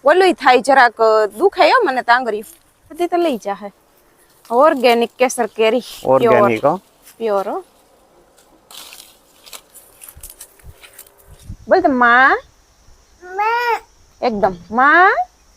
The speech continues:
Speaker 3: માં.
Speaker 1: તો એક તગારું ભરીને જો કેરી ઉતાર લીધી, બધું પીર્યું હતું ને,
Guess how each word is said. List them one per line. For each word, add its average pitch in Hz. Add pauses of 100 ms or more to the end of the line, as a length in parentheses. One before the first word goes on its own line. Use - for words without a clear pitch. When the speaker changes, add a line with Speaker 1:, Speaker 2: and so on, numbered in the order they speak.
(200)
Speaker 3:
માં. 415
Speaker 1:
તો 285
એક 349
તગારું 359
ભરીને 359
જો 302
કેરી 311
ઉતાર 320
લીધી, 294 (100)
બધું 247
પીર્યું 339
હતું 370
ને, 320